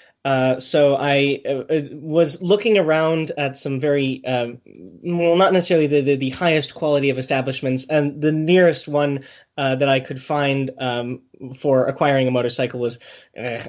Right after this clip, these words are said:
uh, over a hundred miles away. Uh, so I, the used market here isn't very, um,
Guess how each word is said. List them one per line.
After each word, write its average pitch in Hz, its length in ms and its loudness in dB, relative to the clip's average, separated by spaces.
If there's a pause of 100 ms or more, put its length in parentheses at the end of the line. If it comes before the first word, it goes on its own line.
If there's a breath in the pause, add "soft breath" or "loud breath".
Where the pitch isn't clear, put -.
(360)
uh, 131 240 4
over 143 300 2
a 127 40 2
hundred 131 300 -2
miles 120 320 -2
away. 120 400 -2 (360 loud breath)
Uh, 143 280 4
so 147 440 4
I, 151 280 2 (420)
the 160 220 -2
used 180 480 2
market 160 320 2
here 160 180 2
isn't 156 440 -2 (500)
very, 139 680 2
um, 120 440 -6